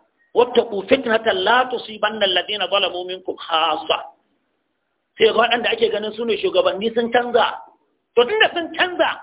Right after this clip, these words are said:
"فأهلكناهم بذنوبهم،" in ji Allah a cikin Suratul An'am. Sai mu hallaka su da zurban da suka yi.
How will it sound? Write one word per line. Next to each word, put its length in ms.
"فأهلكناهم 1040
بذنوبهم،" 720
in 60
ji 80
Allah 240
a 80
cikin 140
Suratul 160
An'am. 400
Sai 140
mu 160
hallaka 540
su 80
da 100
zurban 300
da 100
suka 180
yi. 80